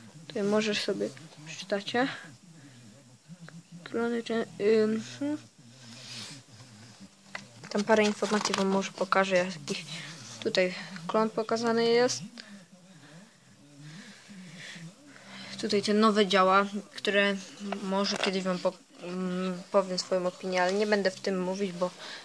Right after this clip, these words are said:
to bez sensu. Przewinę już tak znów o dużo. Jar Jar.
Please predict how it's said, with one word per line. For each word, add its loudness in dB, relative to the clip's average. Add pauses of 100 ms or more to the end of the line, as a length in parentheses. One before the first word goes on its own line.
(140)
to -14
bez -4
sensu. 4 (1400)
Przewinę 4
już 2
tak -2 (120)
znów 0
o 4
dużo. 2 (240)
Jar 8 (120)
Jar. 6